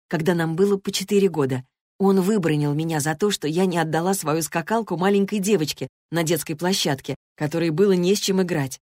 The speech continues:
Сейчас он редко читает мне нотации, но я навсегда запомнила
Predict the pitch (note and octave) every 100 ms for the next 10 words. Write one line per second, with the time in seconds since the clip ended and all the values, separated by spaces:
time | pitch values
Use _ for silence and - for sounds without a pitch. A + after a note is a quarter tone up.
0 | _ _ - E3+ A3+ G#3 G3 G3 B3+ -
1 | D3+ D3 E3 E3 E3 D#3+ D#3+ D#3+ C3+ -
2 | C#3 C#3+ - _ D#3 E3 F3+ F#3 A3+ -
3 | F#3+ D3 C#3 C#3 G3 A3+ A3 G#3+